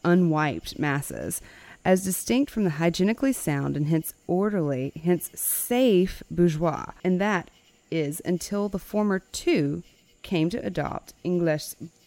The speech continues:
bourgeois, now universal Western fecal habitus, which ultimately deprived dirt of its utility as a class distinction.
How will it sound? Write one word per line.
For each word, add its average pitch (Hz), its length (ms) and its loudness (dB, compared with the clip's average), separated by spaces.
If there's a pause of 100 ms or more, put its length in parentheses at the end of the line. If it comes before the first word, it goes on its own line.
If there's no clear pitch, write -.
(500)
bourgeois, 165 640 0
now 156 240 0
universal 156 920 0
Western 156 560 -2 (300)
fecal 180 360 0
habitus, - 840 -8 (300)
which - 200 -6 (200)
ultimately 202 520 -2
deprived 214 1040 -4
dirt 147 360 -4
of 165 100 -6
its - 180 -8
utility 165 640 0
as 151 100 -2
a 180 80 -2
class 247 480 -4
distinction. - 720 -8